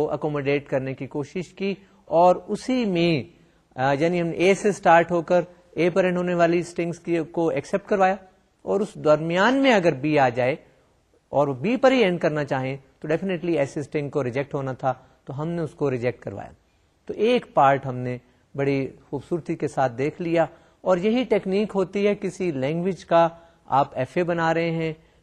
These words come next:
یا کسی لینگویج کے لیے آپ ٹی جی بنا رہے ہیں یا کسی لینگویج کے لیے آپ جی ٹی جی بنا رہے ہیں تو سسٹمیٹک چلیں، اور سسٹمیٹک چلنے سے آپ exactly اس لینگویج کے لیے وہ اسٹرکچر بنا سکیں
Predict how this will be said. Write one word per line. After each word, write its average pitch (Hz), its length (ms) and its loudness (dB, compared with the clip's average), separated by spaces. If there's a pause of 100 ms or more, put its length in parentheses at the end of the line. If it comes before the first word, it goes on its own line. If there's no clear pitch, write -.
یا 156 180 2
کسی 180 280 -2
لینگویج 151 420 -2
کے 175 140 -4
لیے 160 180 0
آپ 127 200 0
ٹی 170 100 -4
جی 185 160 -2
بنا 165 280 0
رہے 160 140 -2
ہیں 160 180 -4 (380)
یا 151 120 -8
کسی 170 260 -4
لینگویج 160 500 -4
کے 180 100 -2
لیے 156 180 0
آپ - 200 0 (120)
جی 190 220 0
ٹی 254 100 2
جی 180 180 -2
بنا 139 280 0
رہے 131 140 -2
ہیں 127 140 -6 (320)
تو 220 80 -4
سسٹمیٹک 226 800 0
چلیں، 113 240 -2 (560)
اور 147 120 0
سسٹمیٹک 196 640 -2
چلنے 175 300 0
سے 175 260 -2 (320)
آپ 202 220 2
exactly 240 600 2
اس - 140 -4
لینگویج 160 400 -4
کے 165 120 -4
لیے 147 120 -2
وہ 143 100 -2
اسٹرکچر 139 320 -4
بنا 117 260 -2
سکیں - 320 -14